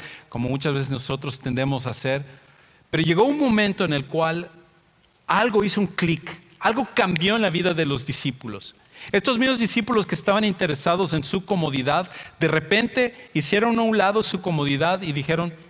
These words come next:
"Si nosotros tenemos que morir por seguir a Jesús y cumplir su misión, lo vamos a hacer. Si, si nosotros tenemos que sufrir por la causa de Cristo,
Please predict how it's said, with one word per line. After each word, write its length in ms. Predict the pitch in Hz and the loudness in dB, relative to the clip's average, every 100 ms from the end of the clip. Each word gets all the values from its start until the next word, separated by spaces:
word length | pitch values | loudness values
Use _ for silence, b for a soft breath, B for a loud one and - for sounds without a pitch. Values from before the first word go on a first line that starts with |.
| B - | B -12
"Si 160 | - | -2
nosotros 340 | 147 143 202 - | -2 0 -2 0
tenemos 360 | 190 196 190 | 0 0 -2
que 80 | 180 | -2
morir 560 | 143 127 135 202 - - b b - | -2 0 -2 -2 -8 -20 b b -8
por 140 | 131 | -6
seguir 280 | - 127 156 | -4 -2 -2
a 60 | 165 | -2
Jesús 480 | 151 - 151 165 - | -4 -4 -6 -6 -10
y 80 | 131 | -8
cumplir 360 | - 117 143 | -8 -4 -4
su 120 | 151 165 | -4 -4
misión, 360 | 127 156 160 160 | -2 -4 -4 -8
lo 100 | 131 | -6
vamos 260 | 123 123 123 | -4 -4 -6
a 40 | |
hacer. 260 | 117 113 92 B B B | -8 -8 -12 B B B
Si, 320 | - 190 151 | -4 -4 -4
si 380 | 156 190 180 175 | -2 2 2 2
nosotros 480 | 175 165 233 269 - | 0 0 0 0 0
tenemos 420 | 208 196 220 214 | 0 2 2 0
que 140 | - 175 | -2 0
sufrir 720 | 185 160 - 202 240 240 - | -2 -2 0 2 2 0 -2
por 100 | 196 | -2
la 80 | 165 | 0
causa 280 | 190 196 | 0 0
de 60 | 208 | -2
Cristo, 320 | 208 196 208 | -2 -2 -4